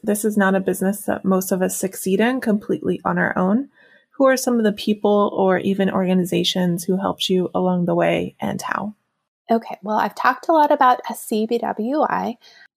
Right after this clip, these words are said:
Speaker 2: I have been really fortunate to be in chapters that, where I was able to find folks that I,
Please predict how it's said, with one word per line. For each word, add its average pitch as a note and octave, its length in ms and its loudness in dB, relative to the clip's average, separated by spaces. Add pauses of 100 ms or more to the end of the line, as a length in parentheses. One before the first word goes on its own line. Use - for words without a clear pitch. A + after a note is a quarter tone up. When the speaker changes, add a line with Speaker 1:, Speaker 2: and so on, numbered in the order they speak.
Speaker 2:
I G3+ 160 4
have G#3+ 160 2
been F#3+ 180 2
really F#3+ 220 4
fortunate F#3 480 -2
to F#3+ 80 -8
be F3+ 320 0
in F3 460 -4 (420)
chapters F3 640 2
that, E3+ 320 0 (260)
where F3+ 160 2
I E3 80 2
was E3+ 220 2
able E3+ 180 2
to E3+ 80 -6
find - 320 -6
folks - 260 -4
that - 120 -8
I, F3+ 120 -2